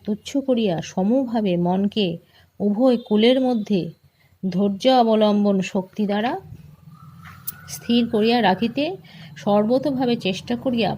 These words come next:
প্রাপ্তন দণ্ডগুলিকে পরিহারের জন্য ধৈর্য শক্তির আহরণ করিবে।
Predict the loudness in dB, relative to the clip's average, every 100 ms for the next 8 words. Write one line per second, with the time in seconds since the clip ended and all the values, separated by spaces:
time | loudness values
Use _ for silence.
0 | -2 -2 -2 -2 0 0 -2 -6 -16 -12
1 | -4 2 2 4 2 2 0 0 0 -2
2 | -2 0 2 2 2 2 0 2 2 0
3 | 0 -2 0 -2 0 0 0 0 0 -2
4 | -4 -6 -6 -2 2 2 2 2 0 -2
5 | -2 -2